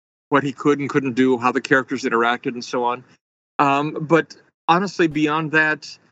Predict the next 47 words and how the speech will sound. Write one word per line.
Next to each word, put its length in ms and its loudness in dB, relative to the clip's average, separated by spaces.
it 200 2
was, 1040 -4
it 180 0
was 140 -4
pretty 260 0
much 300 -2
the, 240 0
the 200 -4
creature 360 0
of 60 2
the 80 -2
week, 340 -2
and 300 0
how 280 2
do 80 -2
we 100 2
make 180 -2
this 120 -8
different 320 -4
from 120 -4
the 140 0
others? 480 -2
Um, 320 -2
it's, 460 0
uh, 340 2
it's, 240 -2
it's 240 -2
not 200 0
like 560 -4
in 160 0
live 280 2
action 380 -2
where 100 0
you 100 -2
can 100 -6
remember 220 -4
certain 240 -2
episodes 400 -2
because 320 -2
of 80 0
a 60 2
guest 260 -2
star 420 2
or 160 0
something 420 -6
that 220 -4
the, 340 0